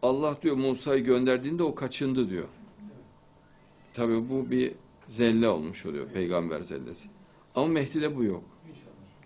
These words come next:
Mehdi doğrudan Deccal'ın üstüne çöküyor. Ben yalnız çöküyor. Tek çöküyor yani. Davutoğlu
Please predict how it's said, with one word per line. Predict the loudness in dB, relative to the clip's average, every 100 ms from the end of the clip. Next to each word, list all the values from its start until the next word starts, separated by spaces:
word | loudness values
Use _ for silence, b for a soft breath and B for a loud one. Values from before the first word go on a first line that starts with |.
| -20 _ _
Mehdi | -2 -2 0 0 4
doğrudan | 6 6 4 2
Deccal'ın | 2 2 2
üstüne | 2 0 -2
çöküyor. | -2 -4 -6 -8 -8 -12 -20 -20 -20 -20 -20 -20 -20 -20 -20 -20 -20 -20 _ -20 -20 -20 -20 _ -20 -20 -20 -20 -8
Ben | 0 2
yalnız | 6 6 8 6
çöküyor. | 2 -4 -4 -6 -8 -14 -20 -20 _ -20 -20 -20 -12
Tek | -4 -4
çöküyor | -2 -8 -6 -8 -6
yani. | -10 -16 -20 _ _ -20 -20 _ -20 -20 _ _ _ -20 _ -20 _ _ _ _ _ -20 _ -20 _ _ -20 -20 _ -20 -20 b b b b b b 4
Davutoğlu | 6 6 6 6 6 4